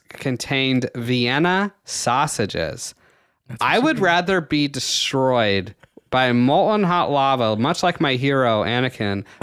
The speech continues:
Speaker 1: because I am <laughs> not eating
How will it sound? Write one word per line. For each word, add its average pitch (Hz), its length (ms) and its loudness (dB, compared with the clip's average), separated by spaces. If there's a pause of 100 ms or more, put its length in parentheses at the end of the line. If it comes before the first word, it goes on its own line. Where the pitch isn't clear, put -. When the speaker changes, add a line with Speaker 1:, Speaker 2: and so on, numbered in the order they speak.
Speaker 1:
because 143 520 2
I 175 200 2
am 214 300 2
<laughs> - 0 -
not 143 500 -2
eating 120 560 0